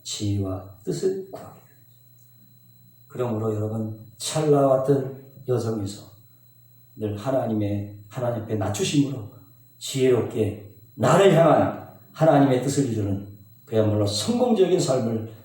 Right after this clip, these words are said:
살아가시기를 주님의 이름으로 축원합니다. 기도하겠습니다. 하나님, 우린 정말로 한 치 앞도 모르는 인생들입니다.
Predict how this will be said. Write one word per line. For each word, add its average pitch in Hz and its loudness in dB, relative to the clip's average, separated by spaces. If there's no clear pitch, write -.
살아가시기를 107 -8
주님의 98 -6
이름으로 104 -12
축원합니다. - -20
기도하겠습니다. - -20
하나님, 123 0
우린 120 -6
정말로 113 -4
한 214 0
치 208 0
앞도 - 2
모르는 131 0
인생들입니다. 113 -8